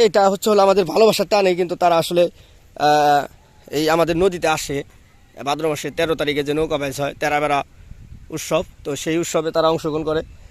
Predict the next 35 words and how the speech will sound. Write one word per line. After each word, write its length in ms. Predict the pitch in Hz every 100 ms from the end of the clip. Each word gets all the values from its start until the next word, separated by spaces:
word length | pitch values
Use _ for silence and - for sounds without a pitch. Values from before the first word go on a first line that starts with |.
| _ -
তো 80 | 170
তাদের 360 | - 208 226
সবার 260 | 214 220 240
কাছে 180 | 226 220
আমি 140 | 214
কৃতজ্ঞ 460 | - 233 214 196 262 -
ব্যক্তিগতভাবে। 720 | 185 - 208 185 180 165 185 262 - - - -
হয়তোবা, 380 | 185 226 233 220 -
আহ, 120 | 180 208
পুরস্কার 380 | 262 269 277 233
দিয়েও 280 | 254 254 -
এই 160 | 185 196
বারোটা 320 | 202 208 190
নৌকা 220 | 196 196
আমরা 180 | 185 175
আনতে 180 | 170 160
পারবো 200 | 156 131
না, 140 | 123 - _ _ _ _ _
আমার 220 | 165 190
মনে 160 | 196 214
হয়। 200 | 151 127 - - - - _ _ _
তো 120 | 147
যাই 200 | 139 190
হোক, 80 | 214
আসলে 240 | 208 196 196
বন্ধুরা, 360 | 190 185 170 -
এই, 220 | 185 -
এই 140 | 175 214
বিষয়ে 260 | 208 196 180
কথা 180 | 190 180
না, 100 | 190
কথা 220 | 202 190
হচ্ছে 200 | 185 -
হলো 140 | 190 180
আমাদের 280 | 175 165